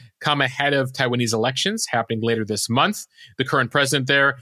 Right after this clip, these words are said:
has been there, uh, for eight years. She finishes her term this month. Uh, and she warned in her own New Year's address over the weekend for China not to interfere in their elections. She's part of the more independence-leaning Democratic Party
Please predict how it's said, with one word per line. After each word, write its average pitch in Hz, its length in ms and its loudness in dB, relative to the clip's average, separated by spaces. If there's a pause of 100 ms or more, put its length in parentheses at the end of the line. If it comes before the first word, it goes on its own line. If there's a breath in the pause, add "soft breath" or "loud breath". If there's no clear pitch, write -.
(160 loud breath)
has 113 120 -2
been 120 260 2
there, 117 400 2
uh, 117 120 0
for 117 160 -2
eight 131 220 -2
years. 185 320 2
She 120 160 -2
finishes 127 340 -2
her 117 160 -2
term 180 480 0 (440 soft breath)
this 151 180 2
month. 143 360 2 (240 loud breath)
Uh, 131 200 2
and 143 140 0
she 202 140 0
warned 175 400 0
in 135 120 0
her 135 240 0
own 233 240 2
New 175 80 4
Year's 120 240 2
address 110 460 0
over 117 160 -4
the 110 80 0
weekend 113 440 0 (180 loud breath)
for 135 100 -2
China 156 260 2
not 139 300 0
to - 80 -2
interfere 135 500 0
in 131 140 -2
their 110 140 2
elections. 160 640 0 (240 soft breath)
She's 226 340 0
part 185 340 2
of 151 140 -2
the 135 140 2
more 123 200 2
independence-leaning 151 920 0
Democratic 160 680 0
Party 185 400 0